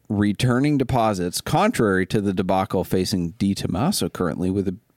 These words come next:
development of the P seventy-two. And Di Tommaso is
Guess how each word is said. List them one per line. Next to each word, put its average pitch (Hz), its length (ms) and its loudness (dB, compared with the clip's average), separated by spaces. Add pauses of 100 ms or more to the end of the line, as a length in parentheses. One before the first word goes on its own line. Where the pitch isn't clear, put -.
(200)
development 90 580 -2
of 90 180 0
the - 60 -10
P 104 240 0
seventy-two. 110 800 2 (880)
And 127 580 4 (160)
Di 107 180 0
Tommaso 120 760 2
is 113 360 2